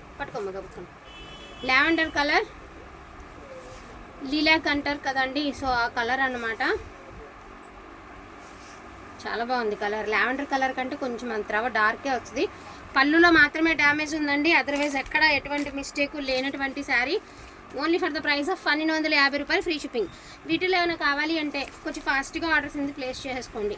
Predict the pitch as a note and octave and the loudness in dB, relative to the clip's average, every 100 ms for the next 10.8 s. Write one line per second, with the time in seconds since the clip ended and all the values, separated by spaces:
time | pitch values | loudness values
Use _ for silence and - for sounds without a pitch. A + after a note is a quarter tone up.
0 | - C4+ D4 D#4+ D4+ E4 E4+ E4+ C#4+ A#3+ | -4 -4 0 -2 0 0 0 0 -2 -2
1 | D#4 D#4 C4 A3 G3 F#3+ - - C#4 - | -4 0 0 0 -4 -6 -10 -14 -8 -4
2 | B3 - D#4 C#4+ C4+ G4+ - - - - | -4 -2 -2 2 2 0 -4 -20 -20 -20
3 | - - - - - A#3+ C#4+ E4 G4 D#4+ | -20 -20 -20 -20 -8 0 6 6 6 4
4 | D4 E4 E4+ F#4+ E4+ D4 C#4 C4+ D4 D4+ | 4 2 2 2 2 2 0 -2 -2 -2
5 | D#4 D#4 D4+ F4 D4+ C#4+ D4+ D#4 C#4 D4 | 0 0 0 0 0 0 0 0 0 0
6 | C#4 C4+ D4 D4+ C#4 C4+ D#4+ G4+ - - | -2 -2 -6 -4 0 2 2 0 -4 -18
7 | - - - C#4 - D#4+ F4 F4 D#4+ D#4 | -18 -10 -6 -6 -2 2 2 2 -2 -4
8 | D#4 - - - - - - B3 B3 - | -6 -6 -12 -20 -20 -18 -6 -2 0 2
9 | C4 C#4 - D#4+ E4 C#4+ C#4+ D4 C4+ D4+ | 2 2 0 2 4 4 0 -4 -6 -4
10 | C4+ C4 - A#3+ A#3+ - A3+ A3 | -6 -4 -4 -2 -4 -2 -2 -2